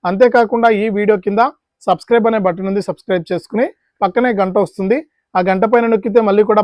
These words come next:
పక్కనే all అనే గంట వస్తుంది. ఆ గంట పైన కూడా నొక్కితేనే ప్రతి అప్‌డేట్‌ను కూడా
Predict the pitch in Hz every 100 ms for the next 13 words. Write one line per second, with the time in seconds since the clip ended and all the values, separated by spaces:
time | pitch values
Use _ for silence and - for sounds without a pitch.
0 | 190 165 208 220 165 190 214 208 180 170
1 | 185 - 180 247 - _ _ 180 196 196
2 | 214 233 226 226 226 214 196 196 214 220
3 | - 180 220 220 185 196 202 196 196